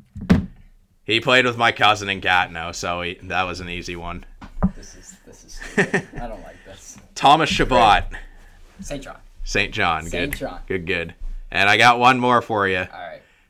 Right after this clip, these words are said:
Speaker 1: Jake Allen.
Speaker 2: Oh, my God.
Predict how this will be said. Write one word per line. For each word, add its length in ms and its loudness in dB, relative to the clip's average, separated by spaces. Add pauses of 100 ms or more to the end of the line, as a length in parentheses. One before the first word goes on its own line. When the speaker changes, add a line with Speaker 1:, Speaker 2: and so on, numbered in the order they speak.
(120)
Speaker 1:
Jake 580 2
Allen. 680 4 (380)
Speaker 2:
Oh, 320 -2
my 220 0
God. 480 -2